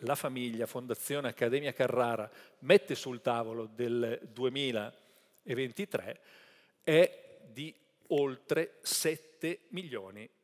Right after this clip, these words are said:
di euro. Quindi, come dire, ci assumiamo fin da subito, eh, la responsabilità di essere l'istituzione, fatemelo dire,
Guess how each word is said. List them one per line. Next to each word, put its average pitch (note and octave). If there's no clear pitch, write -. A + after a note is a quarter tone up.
di B2
euro. G2
Quindi, A2+
come B2
dire, A#2
ci -
assumiamo B2
fin C3+
da C#3+
subito, G3+
eh, A#2
la A#2
responsabilità C3
di B2+
essere A#2+
l'istituzione, C3
fatemelo B2+
dire, A2